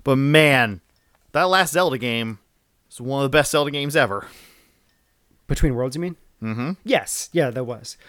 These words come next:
Speaker 2: But I'm just saying that that is good because it was just different enough. But I did, also did not like Twilight Princess.
Speaker 1: Okay.
Speaker 2: So
Speaker 1: See, I,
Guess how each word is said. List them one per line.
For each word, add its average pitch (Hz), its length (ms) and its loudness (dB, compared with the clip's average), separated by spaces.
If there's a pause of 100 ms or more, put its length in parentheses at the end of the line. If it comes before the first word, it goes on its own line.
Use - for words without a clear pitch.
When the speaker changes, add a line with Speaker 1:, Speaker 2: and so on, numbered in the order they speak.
Speaker 2:
But 165 80 -2
I'm 165 60 2
just 151 100 -2
saying 139 320 -2 (960)
that 170 260 0 (140)
that 165 160 2
is 160 140 0
good 151 240 0
because 131 260 -6
it 127 60 -6
was 113 120 -8
just - 300 -6
different 131 280 -8
enough. 120 420 -10
But 135 180 -4
I 156 140 4
did, 156 100 -4
also 143 240 0
did 127 100 -4
not 120 140 -6
like 113 140 -12
Twilight 110 260 -10
Princess. - 540 -14 (500)
Speaker 1:
Okay. 85 360 -8
Speaker 2:
So 110 260 -12
Speaker 1:
See, 226 120 2
I, 381 160 4